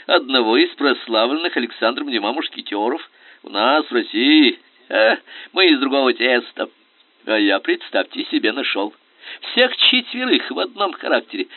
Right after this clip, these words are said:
Отчаянного Д'Артаньяна и пьяницу Портоса, страстного Арамиса и мудрого Атоса. Вглядитесь в зеркало, Скобелев, когда будете подстригать свои надушенные бакенбарды». А тот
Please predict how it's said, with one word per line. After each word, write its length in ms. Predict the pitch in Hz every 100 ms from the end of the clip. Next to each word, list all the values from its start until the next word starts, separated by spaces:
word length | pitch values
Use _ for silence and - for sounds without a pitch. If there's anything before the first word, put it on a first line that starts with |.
| - -
Отчаянного 680 | 151 151 - 165 131 117
Д'Артаньяна 800 | 110 120 113 117 113 110 220 226
и 120 | 127 104
пьяницу 480 | 107 107 104 -
Портоса, 580 | 113 107 107 214 233 214 - _ - - -
страстного 640 | - 147 143 - 127 127
Арамиса 480 | 131 139 233 - 123
и 40 |
мудрого 380 | 110 107 107 107
Атоса. 440 | 107 120 220 - - - -
Вглядитесь 840 | 117 131 139 131 240 240 214 170 139
в 40 |
зеркало, 500 | 127 233 - 254 254 -
Скобелев, 560 | - 254 240 220 - - - _
когда 280 | - 175 196
будете 300 | 185 180 180
подстригать 560 | 185 - 180 175 139 -
свои 240 | 151 127
надушенные 580 | 139 127 120 - 120 110
бакенбарды». 560 | - 131 107 90 90 - _ _ _ _ _ _ _ _ _ _ _ -
А 120 | 107
тот 380 | - 139 160